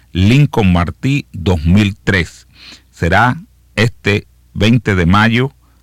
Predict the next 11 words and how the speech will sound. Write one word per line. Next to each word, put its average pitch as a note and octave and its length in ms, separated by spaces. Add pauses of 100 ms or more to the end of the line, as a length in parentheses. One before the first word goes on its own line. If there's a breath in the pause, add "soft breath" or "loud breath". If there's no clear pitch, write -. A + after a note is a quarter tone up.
a - 140
las D2 180
diez G2 240
de F2+ 100
la D#2 80
mañana B2 580 (480 soft breath)
en F#2 280
La D#2+ 140
Luz A#2+ 420
Lincoln F#2 540
Martí, C3 500